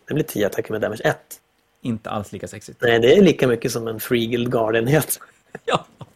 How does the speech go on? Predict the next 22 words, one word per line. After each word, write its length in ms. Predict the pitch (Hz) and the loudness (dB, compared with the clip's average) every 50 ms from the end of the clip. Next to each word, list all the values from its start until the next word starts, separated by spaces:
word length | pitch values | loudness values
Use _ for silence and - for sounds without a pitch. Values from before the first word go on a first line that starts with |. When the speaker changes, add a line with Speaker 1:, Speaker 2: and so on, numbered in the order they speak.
| _ - - - - - - - - | _ -18 -16 -14 -14 -14 -14 -2 2
Speaker 2:
Ja, 120 | 143 156 | 4 4
lägger 160 | 147 151 151 151 | 6 6 8 6
man 40 | 143 | 6
Speaker 1:
Visserligen, 240 | 135 - 147 147 139 | 6 6 6 6 6
Speaker 2:
Persona, 140 | 143 139 131 | 6 6 6
då 80 | 135 | 4
blir 120 | 147 147 110 | 2 0 -2
det 140 | 107 107 - _ _ _ _ _ _ - - | -4 -4 -6 _ _ _ _ _ _ -2 2
sjukt 120 | 208 170 | 4 6
Speaker 1:
visserligen 460 | 170 156 151 - - - 160 156 139 | 8 8 6 6 6 6 6 6 6
Speaker 2:
spännande. 200 | 139 131 135 143 | 6 6 6 6
Speaker 1:
Rend 180 | 143 139 139 123 | 6 4 2 0
två 320 | - - 190 180 151 135 | 2 6 8 8 8 8
då, 140 | 127 120 123 | 8 6 4
i 80 | 127 127 | 4 2
och 40 | - | 2
för 80 | 135 | 0
sig 240 | 127 - 175 151 131 | 2 4 4 4 4
då, 120 | 127 120 | 2 0
men, 200 | 120 123 120 120 - - - - - - - - - - _ _ _ _ _ | 0 -2 -4 -6 -8 -12 -18 -20 -18 -18 -18 -18 -20 -20 _ _ _ _ _
men 180 | - 131 127 | -4 -2 0
det, 500 | 131 131 127 123 120 120 120 123 123 117 | 0 2 2 2 0 0 -2 -4 -6 -10